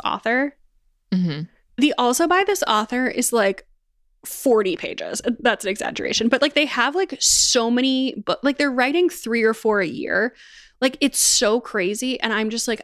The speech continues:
Speaker 1: "I need to," s-, somebody else in the Q and A was like, "You need to read this other series by them." And I was like, "No,
Speaker 2: <laughs>
Speaker 1: no."
Speaker 2: You will, this will be, uh, the only books updates for the next ten years
Speaker 1: I
Speaker 2: on Bad
Speaker 1: know.
Speaker 2: on Paper.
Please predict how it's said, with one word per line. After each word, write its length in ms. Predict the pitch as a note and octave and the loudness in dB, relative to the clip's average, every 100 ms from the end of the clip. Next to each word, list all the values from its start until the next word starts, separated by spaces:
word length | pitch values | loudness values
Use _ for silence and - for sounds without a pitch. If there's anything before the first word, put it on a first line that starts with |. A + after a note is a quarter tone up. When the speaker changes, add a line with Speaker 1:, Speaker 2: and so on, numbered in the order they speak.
| - | -8
Speaker 1:
"I 160 | G3 | -6
need 160 | G#3 B3 | -6 -6
to," 80 | C#4+ | -6
s-, 180 | - - | -10 -6
somebody 340 | - C4 C4 | -2 0 0
else 260 | A3 G#3+ A3 | 0 0 -2
in 200 | G#3+ A3 - | -6 -6 -6
the 140 | G#3+ | -6
Q 160 | G#3+ A3 | -2 0
and 60 | G#3 | 0
A 60 | G#3 | 0
was 140 | A3 | -2
like, 120 | G#3+ | -4
"You 160 | A3+ C#4 | 2 4
need 160 | D#4 | 4
to 120 | D4+ D#4 | 4 2
read 200 | D#4 D4 | 2 2
this 140 | C4+ | 0
other 340 | A#3 C4 D4+ - | 2 2 2 0
series 280 | - G#3 F3+ | -2 0 0
by 80 | G3 | -2
them." 100 | F#3 | -2
And 80 | F3+ | -2
I 40 | |
was 140 | F3+ F#3+ | -2 -2
like, 140 | E3 | -4
"No, 280 | - D#3 - - _ _ _ _ - | -6 -8 -10 -14 _ _ _ _ -6
Speaker 2:
<laughs> 440 | C#4 - - - | -6 -4 -8 -2
Speaker 1:
no." 180 | A3+ G#3+ | 0 2
Speaker 2:
You 140 | A#3+ B3 | 2 2
will, 240 | C4 A#3+ - G3+ A#3 A3+ | 0 0 -2 -2 -4 -2
this 200 | A3 C4 | -2 0
will 80 | D4+ | -2
be, 320 | C4 A3 - - | 0 0 -2 -2
uh, 100 | A3+ G#3+ - - | -2 -2 -6 -6
the 220 | G3 - | -2 0
only 280 | F#3 F#3 G3+ | 0 2 2
books 280 | E3 E3+ - | 0 -2 -2
updates 440 | - D#3+ D3+ D3 | -4 0 -2 -2
for 80 | - | -2
the 100 | D3+ | 0
next 280 | D3 D3+ - - | 0 -2 -2 -2
ten 220 | F#3 F3 | 0 0
years 340 | D3+ C#3+ D3 C#3+ | 0 0 2 2
Speaker 1:
I 80 | A3+ | 2
Speaker 2:
on 80 | |
Bad 140 | A3+ G3 | 4 2
Speaker 1:
know. 120 | F3+ | 2
Speaker 2:
on 60 | F3+ | -2
Paper. 320 | - C#3 D3+ | -2 -2 0